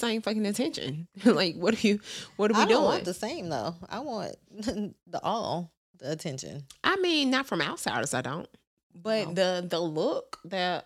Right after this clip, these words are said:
Speaker 1: "Oh, you nice looking. Thank you. I appreciate that. And I'm gonna move on." Period.
Speaker 2: Poo.
Speaker 1: <laughs> <laughs> But yes, I mean, I, I think it's, I mean, as long as it's, like,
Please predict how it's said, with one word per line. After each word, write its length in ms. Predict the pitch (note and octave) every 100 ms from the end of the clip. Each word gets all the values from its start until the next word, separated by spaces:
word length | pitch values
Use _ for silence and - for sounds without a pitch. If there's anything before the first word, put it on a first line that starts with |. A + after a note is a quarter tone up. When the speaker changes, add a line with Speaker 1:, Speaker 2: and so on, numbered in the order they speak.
| -
Speaker 1:
"Oh, 340 | G#3+ C4 D#3+
you 200 | E3+ A#3+
nice 340 | B3+ A#3+ A#3+ -
looking. 340 | - F#2 G3+
Thank 320 | G#3+ C4+ -
you. 220 | - - F3
I 60 | -
appreciate 420 | F3+ C4+ - -
that. 180 | - - -
And 100 | G3
I'm 80 | F#3
gonna 140 | F3 E3+
move 140 | F3
on." 340 | G#3+ B3 D#3+ D3+ _ _ _ _ _ _ -
Period. 540 | C4 C4+ - - G1+ - _ _ _ _ _ _ _
Speaker 2:
Poo. 220 | G#3 G3 _ _ _
Speaker 1:
<laughs> 200 | E3+ - - _ _ -
<laughs> 160 | A3 G#3 - - - - - _ - -
But 120 | A3+ G4
yes, 300 | G#4 G4 -
I 120 | C#4+ G#4+
mean, 160 | G#4 F#4
I, 40 |
I 280 | E4+ D#5+ -
think 320 | - D5 D5 G4
it's, 160 | F4+ - - -
I 100 | F4
mean, 260 | F#4+ E4+ D#4+
as 180 | C#4 C4
long 380 | A#3+ C4 C#4 B3+
as 400 | G#3+ G#3+ - - _ _ A3
it's, 240 | A3 G#3
like, 440 | F#3+ F3 E3 -